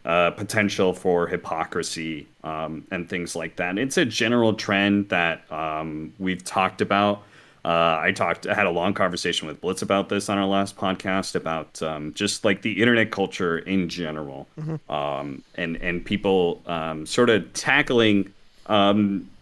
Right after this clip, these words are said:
Speaker 1: anybody who tries to stand up and have a say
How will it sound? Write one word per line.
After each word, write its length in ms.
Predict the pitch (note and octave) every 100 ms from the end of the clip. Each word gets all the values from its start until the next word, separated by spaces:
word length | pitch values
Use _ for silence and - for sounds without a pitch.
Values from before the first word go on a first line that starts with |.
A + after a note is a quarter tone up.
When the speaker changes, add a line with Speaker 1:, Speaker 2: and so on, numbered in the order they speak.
| - -
Speaker 1:
anybody 540 | F#3 B3+ G3 F#3 F3+
who 220 | D3 C3
tries 840 | G#2+ - G#2 F#2+ G2 G2+ G2+ - -
to 720 | G#2+ F2 F2 E2 E2 D#2 -
stand 580 | - - - F#2+ F#2 E2
up 240 | E2+ F2 E2
and 140 | D2+
have 240 | - E2
a 80 | D2
say 640 | - - G#3+ D2 C#2+ -